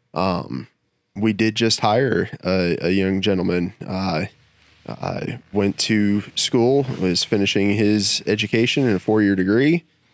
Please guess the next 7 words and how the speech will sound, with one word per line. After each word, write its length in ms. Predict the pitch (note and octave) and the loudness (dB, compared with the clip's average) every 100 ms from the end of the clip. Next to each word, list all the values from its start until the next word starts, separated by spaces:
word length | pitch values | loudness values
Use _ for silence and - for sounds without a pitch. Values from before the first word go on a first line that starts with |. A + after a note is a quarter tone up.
| _ | _
and, 680 | - G2+ F#2 F#2 F#2+ F#2+ A2 - - | -4 0 0 0 0 -2 -4 -10 -10
uh, 300 | - A2 G#2+ | -8 -6 -6
learned 400 | G#2+ G#2+ G#2+ G#2+ | -2 0 2 2
that 120 | G#2 | 0
he 140 | A2 A2+ | 0 0
really 360 | G2+ G#2+ G#2+ | 2 2 2
liked 500 | G2+ F#2+ G#2+ A#2+ _ | 2 2 2 0 _